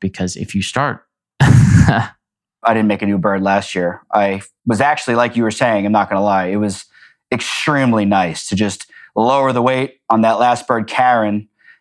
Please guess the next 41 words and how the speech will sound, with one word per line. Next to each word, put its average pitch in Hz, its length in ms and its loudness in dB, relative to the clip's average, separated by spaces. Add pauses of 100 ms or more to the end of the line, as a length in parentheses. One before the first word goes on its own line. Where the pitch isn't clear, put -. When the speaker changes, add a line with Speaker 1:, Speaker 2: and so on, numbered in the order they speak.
(140)
Speaker 2:
and 110 400 0
just 107 220 -6
start 117 260 -2
doing 131 320 2
some 113 320 2
lure 131 300 2
stuff 131 260 -2
with 135 140 0
her 143 240 2
and 113 180 0
then 113 200 0
literally 113 260 0
just 101 220 -4
cut 117 180 -2
her 104 80 0
loose 107 260 -2
and 101 80 -2
start 98 340 -2
catching 98 340 -2
game. 101 220 0
It 95 40 -2
was 90 120 -8
such 113 200 -4
a - 20 0
nice 98 220 -2
feeling. 95 360 -4 (680)
But 226 140 0
of 220 100 -4
course, 147 420 -4
that 139 260 0
ended 113 460 -2 (400)
abruptly. 117 640 -2 (600)
Speaker 1:
Yeah, 349 80 -4
you 330 80 -6
got 156 160 -2
a - 20 -6
few 117 160 -4
months 98 260 -4
out 78 120 -6
of 80 80 -12
it. 95 120 -10